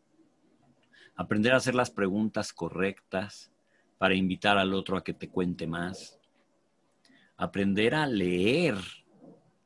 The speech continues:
lo que el otro te está diciendo. Aprender a ver lo que siente en sus palabras.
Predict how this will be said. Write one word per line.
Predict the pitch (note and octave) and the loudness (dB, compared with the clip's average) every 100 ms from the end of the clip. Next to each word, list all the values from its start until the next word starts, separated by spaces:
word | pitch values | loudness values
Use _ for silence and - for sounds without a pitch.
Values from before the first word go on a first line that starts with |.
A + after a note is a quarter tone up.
| _ _ _ _ _ | _ _ _ _ _
lo | F2+ | -8
que | - | -2
el | G2 | -2
otro | G#2 A2+ | 0 -4
te | - | -4
está | F#2 - F#2+ | -10 -6 -4
diciendo. | F2+ - F#2+ D#2+ D2+ - _ _ _ _ _ _ _ _ _ _ _ _ _ - - - _ _ - | -6 -4 -4 -4 -8 -16 _ _ _ _ _ _ _ _ _ _ _ _ _ -20 -20 -20 _ _ -8
Aprender | - - G2 G2 A2+ A#2+ | -6 -2 0 2 2 2
a | A2+ - _ _ | 0 -4 _ _
ver | - E2 G#2 A2 A#2 - - _ _ _ _ - | -14 -2 2 2 0 -6 -18 _ _ _ _ -2
lo | F#2 F2 | -2 -2
que | - | -6
siente | E2+ - G2+ G#2 G#2 - F2 | -8 -6 -2 0 -2 -4 -8
en | D#2+ | -8
sus | - E2+ | -12 -12
palabras. | - E2+ F2 D#2+ C2+ - - - | -4 -4 -2 -4 -8 -16 -20 -20